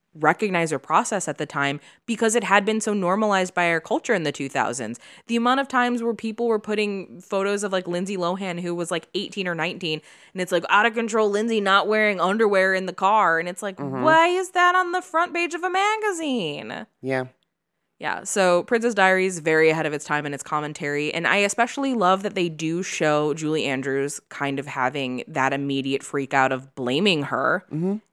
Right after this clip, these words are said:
Speaker 1: and it's only after having the conversation with Jo, who is great, um, being like, "Hey, I think you're being really harsh on your grand-, on your granddaughter," and she talks to Mia about it and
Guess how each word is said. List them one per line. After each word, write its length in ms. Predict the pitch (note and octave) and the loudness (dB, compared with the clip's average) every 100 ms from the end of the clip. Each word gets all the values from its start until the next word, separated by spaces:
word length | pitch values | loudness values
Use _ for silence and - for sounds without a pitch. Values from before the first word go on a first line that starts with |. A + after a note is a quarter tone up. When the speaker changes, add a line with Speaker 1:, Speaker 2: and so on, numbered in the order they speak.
| _ _ | _ _
Speaker 1:
and 400 | D#3 D3 C#3+ C3 - _ _ | -2 0 0 -4 -12 _ _
it's 180 | D#3 D3 | -2 0
only 360 | D3 D3 D3+ D3 | -2 0 0 2
after 580 | C3 C3 - C#3 C3+ B2+ | 2 0 -2 -2 0 0
having 240 | C3 C3 | -2 -4
the 80 | C3 | -4
conversation 680 | C3+ B2 B2+ B2+ C3 C3 B2+ | -4 -6 -6 -6 -6 -8 -8
with 180 | A#2+ - | -8 -2
Jo, 500 | G3+ G3 F#3 F3 - - | 0 2 2 0 -6 -14
who 120 | B2+ | -12
is 160 | - - | -12 -10
great, 440 | D#3+ F3 E3 - - _ _ _ | -2 0 -2 -6 -18 _ _ _
um, 300 | D3+ C3 B2+ | -2 -2 0
being 160 | C3 C3 | -2 -2
like, 160 | B2+ | -4
"Hey, 180 | - C4 | -2 -2
I 60 | F#3 | -2
think 180 | F3+ F3+ | -2 -4
you're 80 | |
being 160 | E3 D3+ | -4 -4
really 220 | C#3+ C#3 | -2 -2
harsh 280 | C3+ B2+ B2 | -2 -4 -4
on 120 | B2+ | -6
your 100 | B2 | -6
grand-, 400 | B2 C#3 C3+ B2 - - | -4 -4 -2 -6 -8 -6
on 100 | C#3 | -4
your 120 | C3 | -2
granddaughter," 580 | D3+ F#3+ C#3+ - E2+ - _ _ _ - | 0 0 0 -2 -4 -6 _ _ _ -8
and 580 | C#3 C3 B2+ B2 B2+ - | -2 0 0 -2 -6 -8
she 240 | - C#3 B2+ | -8 -6 -8
talks 460 | - C3+ C3+ - | -8 0 0 0
to 100 | C#3 | -8
Mia 300 | C3+ D#3+ D#3 | -6 -2 0
about 280 | C#3 B2+ B2+ | 2 0 2
it 220 | B2+ - - | -2 -6 -12
and 500 | B2 A2+ A2+ A#2+ | -8 -6 -6 -10